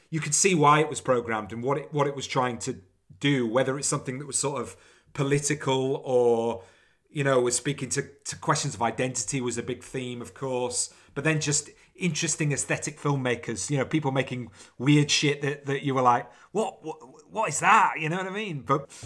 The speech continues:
you know, you were glad that you'd seen it. And then, uh, of course, the sort of, uh, the big, uh, Q and A's and the big films as well. I mean, I,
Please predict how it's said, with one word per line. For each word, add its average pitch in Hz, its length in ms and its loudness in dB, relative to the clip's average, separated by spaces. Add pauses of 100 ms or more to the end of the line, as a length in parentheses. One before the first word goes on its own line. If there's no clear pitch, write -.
(180)
you 170 80 0
know, 185 60 4
you 160 180 4
were 160 80 2
glad 165 280 6
that 160 100 -8
you'd 123 100 -10
seen 151 320 -2
it. 117 180 -8
And 151 160 -4
then, 170 180 2
uh, 175 100 -6 (200)
of 160 180 -6
course, 175 180 0
the 143 100 -6
sort 151 220 -2
of, 110 280 -8
uh, 117 280 -2 (720)
the 120 80 -6
big, 139 360 0 (200)
uh, 127 140 -4
Q 139 240 2
and 127 100 0
A's 127 500 -2 (420)
and 127 120 -4
the 123 40 -2
big 123 200 -2
films 120 480 0
as 107 120 -6
well. 123 140 6
I 127 60 6
mean, 143 160 2
I, 147 100 2